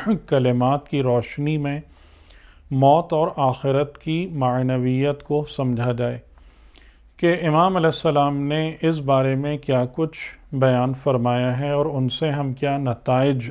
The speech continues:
اخذ کر سکتے ہیں۔ اچھا، جب بھی ہم گفتگو کرتے ہیں، چاہے ہم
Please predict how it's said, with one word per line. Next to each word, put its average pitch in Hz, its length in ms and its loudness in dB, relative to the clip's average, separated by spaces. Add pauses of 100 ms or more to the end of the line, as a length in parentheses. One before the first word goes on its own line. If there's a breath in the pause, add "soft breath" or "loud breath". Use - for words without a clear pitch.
اخذ 127 380 -2
کر 127 180 -4
سکتے - 360 -12
ہیں۔ 139 80 -12 (1300 soft breath)
اچھا، 208 320 2
جب 185 260 4
بھی 220 540 0 (340)
ہم 190 360 0 (600)
گفتگو 143 440 2
کرتے 156 360 2
ہیں، 151 220 0
چاہے 143 460 2
ہم 139 480 -2